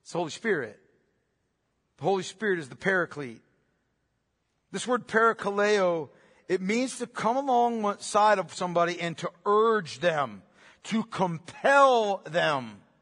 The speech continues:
to entreat them, to encourage and exhort and implore them to a goal. But it's not optional one. It's not an optional.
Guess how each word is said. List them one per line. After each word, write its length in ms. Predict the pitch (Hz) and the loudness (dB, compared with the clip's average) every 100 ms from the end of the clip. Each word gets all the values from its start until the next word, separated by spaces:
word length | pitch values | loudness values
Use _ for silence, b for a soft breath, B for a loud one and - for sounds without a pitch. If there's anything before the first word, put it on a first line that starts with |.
| _ _ _ _ _ _ _ _ B B | _ _ _ _ _ _ _ _ B B
to 180 | - 269 | -4 0
entreat 960 | 269 208 - - 202 269 302 269 - 156 | 0 0 -6 -4 2 4 4 2 -6 0
them, 440 | 196 175 135 101 - _ _ _ _ _ b b b | 2 2 -2 -8 -20 _ _ _ _ _ b b b
to 180 | - 247 | -4 0
encourage 880 | 254 185 - - 277 294 233 175 - B B | -2 -4 -4 2 4 6 4 0 -8 B B
and 120 | - 202 | -4 -2
exhort 960 | 165 139 113 117 165 254 285 226 - - b b b - | -4 -8 -8 -4 2 6 6 4 -4 -20 b b b -2
and 140 | 214 | 0
implore 640 | 214 185 151 160 269 349 | 0 -4 -10 -2 4 4
them 200 | 370 359 | 4 0
to 200 | 320 311 | 0 0
a 60 | 294 | 2
goal. 560 | 262 277 269 233 160 - - - _ _ _ _ _ _ _ _ _ _ _ _ _ _ _ _ - | 8 10 10 8 2 -12 -20 -20 _ _ _ _ _ _ _ _ _ _ _ _ _ _ _ _ 2
But 160 | 262 | 2
it's 160 | 156 - | 2 4
not 240 | 262 302 | 6 8
optional 600 | 294 302 311 - 240 190 | 8 8 4 -2 -2 0
one. 300 | 170 151 101 | 0 -4 -4
It's 180 | 143 - | -8 2
not 160 | 285 294 | 4 4
an 100 | 269 | 4
optional. 800 | 233 277 294 - 233 220 175 | 4 4 2 -6 -4 -2 -2